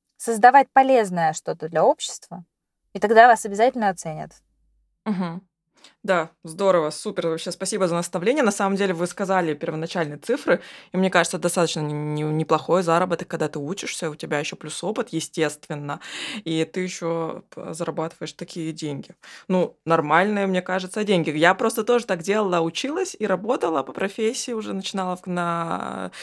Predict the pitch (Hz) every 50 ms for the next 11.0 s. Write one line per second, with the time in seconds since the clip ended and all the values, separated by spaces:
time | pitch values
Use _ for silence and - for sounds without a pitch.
0 | - - - - - - 214 190 180 175 - - 185 170 175 - - 180 180 180
1 | - - - 208 226 359 - - 208 - - - 185 196 - - - 180 185 185
2 | 226 196 220 220 220 214 196 175 175 - - - - - - - 269 277 - -
3 | - - - 233 247 247 240 240 240 233 240 226 220 220 220 - 220 214 214 -
4 | - - 233 208 208 202 208 202 196 208 254 427 494 - - - - - - -
5 | - _ - 190 202 226 240 269 254 233 220 196 175 170 - - - _ _ _
6 | _ _ _ _ _ _ - 175 170 190 202 - 196 170 - 160 147 147 160 208
7 | 240 262 311 - - - - - - 202 - - - 214 214 214 214 - - 202
8 | 202 196 190 190 190 180 180 - 180 170 165 160 160 160 156 156 156 160 170 165
9 | 196 208 156 156 202 226 254 285 302 - - - 311 302 302 294 277 269 269 269
10 | - - 269 226 220 254 262 226 247 254 247 233 240 233 240 233 220 220 220 202